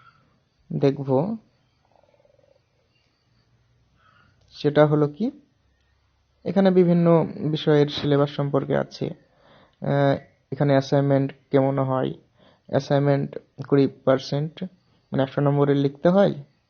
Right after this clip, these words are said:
তার মধ্যে থেকে কুড়ি পার্সেন্ট হিসাবে অ্যাসাইনমেন্টের নম্বরটা পাওয়া যায়। অর্থাৎ একশোর মধ্যে যদি কেউ পঞ্চাশ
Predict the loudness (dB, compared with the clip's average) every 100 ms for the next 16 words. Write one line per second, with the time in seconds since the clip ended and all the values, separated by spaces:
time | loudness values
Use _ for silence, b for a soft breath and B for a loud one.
0 | _ _ _ _ _ _ _ _ 0 2
1 | 2 0 -2 -2 -4 -6 -10 _ _ _
2 | _ _ _ _ _ _ _ _ _ _
3 | _ _ _ _ _ _ 6 8 8 6
4 | 2 0 0 -2 -2 -4 -2 -2 -2 -2
5 | -2 -2 -2 2 2 2 0 -2 -4 -6
6 | -12 b b b -6 -4 -2 0 2 2
7 | 2 2 2 0 0 -2